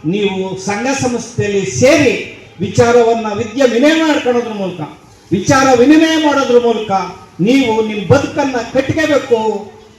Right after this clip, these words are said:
ನಿಮ್ ಜೀವನವನ್ನ ಕಟ್ಕೋಬೇಕು, ಸಾರ್ಥಕ ಜೀವನವನ್ನ ಮಾಡಬೇಕಾದ್ರೆ ಬುದ್ಧ,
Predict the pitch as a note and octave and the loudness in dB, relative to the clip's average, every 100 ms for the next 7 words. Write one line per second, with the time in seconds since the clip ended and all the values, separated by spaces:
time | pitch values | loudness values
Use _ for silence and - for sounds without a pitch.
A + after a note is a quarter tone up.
0 | D#3+ A3+ A#3 F3 C4+ C4+ C4 B3 A#3 C#4+ | -4 -2 -2 -2 0 2 0 0 0 0
1 | D4+ D#4 D#4 C4+ A#3 A3+ A3 A3 - - | 2 0 0 0 2 2 2 -4 -14 -20
2 | - - - D4+ - - E4 D#4 D4+ D4 | -8 -4 0 0 -2 -4 -2 -2 0 2
3 | C#4+ C#4 C4+ C4+ A#3 C#4 E4+ E4+ E4+ D4+ | 2 0 -2 -4 -2 0 2 2 0 0
4 | C#4+ B3+ B3+ A#3+ A#3+ - - - - - | 2 2 4 2 -2 -12 -20 -20 -20 -6
5 | C#3+ G3 F3+ | -4 -4 -4